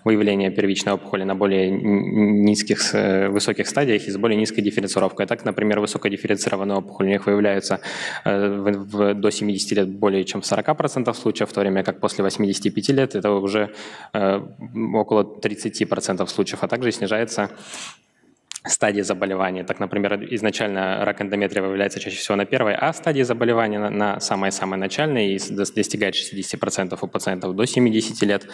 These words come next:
в то время как, э, л-, у пациентов старше восьмидесяти лет это все, все число достигает всего сорока процентов от общего числа случаев. Э, мы проанализировали результаты лечения, э,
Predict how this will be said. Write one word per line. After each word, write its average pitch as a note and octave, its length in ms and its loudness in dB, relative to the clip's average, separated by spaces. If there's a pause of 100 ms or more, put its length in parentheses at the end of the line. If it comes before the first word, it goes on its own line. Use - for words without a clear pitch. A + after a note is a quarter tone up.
(260)
в - 60 -20
то G#2 80 2
время G2+ 240 2
как, G2 220 -4
э, G2 580 -2 (100)
л-, A2 280 -2
у G2 80 0
пациентов G2+ 400 0
старше - 320 -4
восьмидесяти B2 500 0
лет G2 160 2
это F#2+ 160 0
все, G2 400 0
все F#2+ 400 -4 (220)
число G#2 600 0
достигает G2 480 -4
всего F#2+ 280 -6
сорока F#2+ 480 -4 (340)
процентов F#2 560 -4
от F#2 140 0
общего F2+ 320 -2
числа - 260 0
случаев. - 540 -2 (1400)
Э, G2+ 200 0
мы B2+ 180 2
проанализировали G#2+ 720 0
результаты G2 480 -2
лечения, F#2+ 580 0 (460)
э, G2 560 2